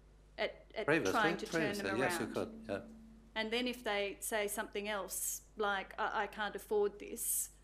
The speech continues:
Speaker 1: that's a fresh objection, and you can have another two goes at trying
Speaker 2: Previously,
Speaker 1: to
Speaker 2: yes, you could.
Speaker 1: Uh, and we see from this document that Select trained its representatives to treat objection handling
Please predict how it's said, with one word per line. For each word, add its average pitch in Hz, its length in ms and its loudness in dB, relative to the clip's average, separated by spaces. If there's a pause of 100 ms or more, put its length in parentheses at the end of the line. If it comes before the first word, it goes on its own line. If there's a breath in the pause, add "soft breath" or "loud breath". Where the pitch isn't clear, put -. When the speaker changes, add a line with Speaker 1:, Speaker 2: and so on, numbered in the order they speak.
(260)
Speaker 1:
that's 202 260 -2
a 208 80 0
fresh 226 360 0
objection, 202 580 -4
and 196 140 -4
you 196 80 -8
can 208 160 -6
have 202 180 -2
another 202 380 0
two 196 320 -4
goes 95 520 -4
at 226 80 2
trying 104 120 2
Speaker 2:
Previously, 104 340 2
Speaker 1:
to 117 100 -4
Speaker 2:
yes, 104 220 -2
you 104 80 -6
could. 95 200 -4 (1300)
Speaker 1:
Uh, 208 280 2 (800)
and 226 440 2 (1300)
we 233 140 4
see 285 280 0
from 262 260 -2
this 208 220 -4
document 208 520 -2
that 214 120 0
Select 214 540 -2
trained 202 400 -2
its - 160 -8
representatives 202 800 -2
to 220 140 -6
treat 233 480 0
objection 202 580 2
handling 185 640 0